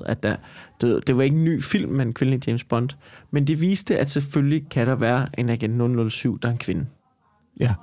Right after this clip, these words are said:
Speaker 2: men det
Speaker 1: Det
Speaker 2: kan
Speaker 1: var
Speaker 2: der
Speaker 1: ikke,
Speaker 2: ikke.
Speaker 1: det var
Speaker 2: Det kan
Speaker 1: ikke
Speaker 2: der
Speaker 1: i
Speaker 2: ikke.
Speaker 1: filmen.
Speaker 2: Det kan der ikke. Der kan ikke være en kvindelig James Bond.
Speaker 1: Nej, det er jo, det er jo,
Speaker 2: Det er jo en hån. Det er jo en
Speaker 1: Okay,
Speaker 2: hån
Speaker 1: men
Speaker 2: mod
Speaker 1: må jeg,
Speaker 2: karakteren.
Speaker 1: ja,
Speaker 2: Ved du
Speaker 1: men
Speaker 2: hvad,
Speaker 1: må jeg så
Speaker 2: Mikkel?
Speaker 1: sige noget? Okay, ved du hvad, jeg vil faktisk... Jeg vil gerne pl-, fortsætte. Jeg, jeg, jeg, jeg kryger ind i dit spor lige om lidt. Jeg har faktisk en tilføjelse.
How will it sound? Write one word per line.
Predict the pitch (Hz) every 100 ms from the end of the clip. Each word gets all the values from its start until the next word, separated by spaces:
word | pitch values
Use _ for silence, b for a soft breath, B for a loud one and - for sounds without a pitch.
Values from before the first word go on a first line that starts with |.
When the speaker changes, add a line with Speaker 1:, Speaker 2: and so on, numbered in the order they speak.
| -
Speaker 2:
men | -
det |
Speaker 1:
Det | 127
Speaker 2:
kan | 143
Speaker 1:
var | 147
Speaker 2:
der |
Speaker 1:
ikke, | 131 127
Speaker 2:
ikke. |
Speaker 1:
det | 160
var | 139
Speaker 2:
Det | 139
kan |
Speaker 1:
ikke | 165
Speaker 2:
der | 139
Speaker 1:
i |
Speaker 2:
ikke. | 120
Speaker 1:
filmen. | 123 - -
Speaker 2:
Det | 160
kan | - 160
der |
ikke. | 120 - - _ _ _ _ _ _ 208
Der |
kan | 147
ikke | 180
være | 185
en | 170
kvindelig | - 170 170 147
James | 127
Bond. | - 127
Speaker 1:
Nej, | 139 139
det | 127
er |
jo, | 123
det | 120 110
er |
jo, | 117 101
Speaker 2:
Det | 95 107 98 -
er | 175
jo |
en | 175
hån. | 147 240 196
Det |
er | 151 B B B
jo |
en | 208
Speaker 1:
Okay, | 202
Speaker 2:
hån | 285
Speaker 1:
men | 240
Speaker 2:
mod | 233
Speaker 1:
må | -
jeg, |
Speaker 2:
karakteren. | 196 - 214
Speaker 1:
ja, | -
Speaker 2:
Ved | - -
du | 254
Speaker 1:
men |
Speaker 2:
hvad, | 269
Speaker 1:
må |
jeg | 254
så | 247
Speaker 2:
Mikkel? | 240
Speaker 1:
sige | 226
noget? | 202 175 -
Okay, | 156 139 120
ved | - 147
du |
hvad, | 123 120
jeg | 120
vil | 117
faktisk... | 131 127 139 -
Jeg | 131 110
vil | 117
gerne | 131 131
pl-, | - - -
fortsætte. | - 123 117 - _ _ -
Jeg, | 131 -
jeg, | 127 110
jeg, | 135 143
jeg | 151 147
kryger | 175 170
ind | 160
i |
dit | 156 139
spor | 151
lige | 151 151
om |
lidt. | 120 113
Jeg |
har | 135
faktisk | 139 123
en |
tilføjelse. | 123 120 - -